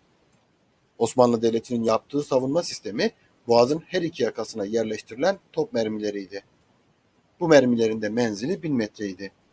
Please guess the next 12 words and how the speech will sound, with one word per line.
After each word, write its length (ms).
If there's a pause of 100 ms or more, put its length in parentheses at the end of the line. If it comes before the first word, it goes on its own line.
(460)
Yani 280
gemilerin 560 (100)
iyice 320
yakınlaşması 720
gerekiyordu. 640 (1400)
Osmanlı'nın 560
yaptığı 460
diğer 280
bir 60
savunma 440
stratejisi 680
ise 300